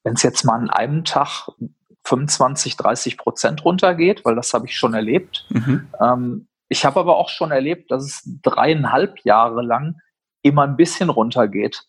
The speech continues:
Speaker 1: Und du sagst dir irgendwann, "Das kann doch nicht noch weiter und noch weiter und noch weiter runtergehen. Es geht ja jetzt schon zwei Jahre runter." Und dann geht's noch mal ein Jahr oder anderthalb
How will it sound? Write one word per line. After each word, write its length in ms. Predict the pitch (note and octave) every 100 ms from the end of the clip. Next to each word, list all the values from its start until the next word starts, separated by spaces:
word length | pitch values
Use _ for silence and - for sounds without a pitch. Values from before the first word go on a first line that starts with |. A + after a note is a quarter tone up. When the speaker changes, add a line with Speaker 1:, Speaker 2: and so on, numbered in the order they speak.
| - - -
Speaker 1:
Und 180 | A#2+ A2
du 40 |
sagst 340 | A2 G#2 - -
dir 60 | G2+
irgendwann, 400 | G#2+ A#2 - G#2
"Das 180 | G2+ -
kann 180 | -
doch 200 | D3 B2+
nicht 360 | - C3 - -
noch 500 | - A#2+ A#2+ C#3+ B2
weiter 340 | D#3+ D3+ D3+ -
und 160 | C3 -
noch 240 | D3 -
weiter 260 | D#3 D3+ -
und 120 | A#2
noch 220 | F3 -
weiter 280 | - D3 -
runtergehen. 440 | - - - -
Es 140 | B2 -
geht 180 | A2
ja 80 | -
jetzt 200 | C3 A2+
schon 180 | - A#2
zwei 240 | - - G#2+
Jahre 280 | A2+ G#2+
runter." 420 | G#2+ G2+ A2 A2+ A2+
Und 380 | - - -
dann 120 | - B2
geht's 300 | B2+ - C3+
noch 240 | F3+ F#3
mal 160 | G3 D3+
ein 100 | B2
Jahr 300 | A#2 A#2 A2+
oder 260 | A2+ A2
anderthalb 500 | A2 A2+ A2+ - -